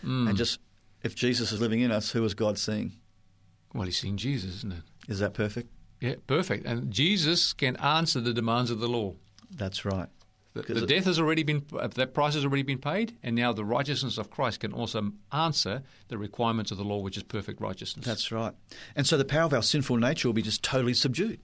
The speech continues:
Speaker 1: Hmm.
Speaker 2: And Christ's sinless nature will be totally dominant in the life. And I just love what, I'm just gonna leave you this one more quote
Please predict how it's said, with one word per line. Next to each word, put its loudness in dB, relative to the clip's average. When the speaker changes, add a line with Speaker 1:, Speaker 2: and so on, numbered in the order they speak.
Speaker 1:
Hmm. 2
Speaker 2:
And 2
Christ's 4
sinless 4
nature 2
will 2
be 2
totally 2
dominant 2
in 2
the 2
life. 0
And 2
I 2
just 0
love 4
what, 2
I'm 2
just 0
gonna 2
leave 4
you 2
this 2
one 2
more 2
quote 0